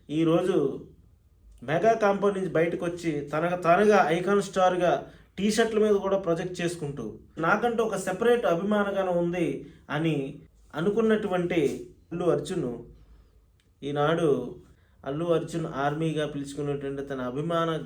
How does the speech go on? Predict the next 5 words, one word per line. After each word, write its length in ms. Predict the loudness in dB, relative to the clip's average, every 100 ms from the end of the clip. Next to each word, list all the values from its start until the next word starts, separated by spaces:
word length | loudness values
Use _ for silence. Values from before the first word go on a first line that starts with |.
| -6
ఘనం 520 | -2 -2 -2 -8 -14 -20 _ _ _ _ _ _ -14
ఎక్కడికి 420 | -12 -8 -4 -4
పోయింది, 640 | -2 2 2 2 -6 -10 -12 -20 _ -20 -14
ఎక్కడ 280 | -10 0 2
ఉన్నారో 600 | 2 2 2 2 0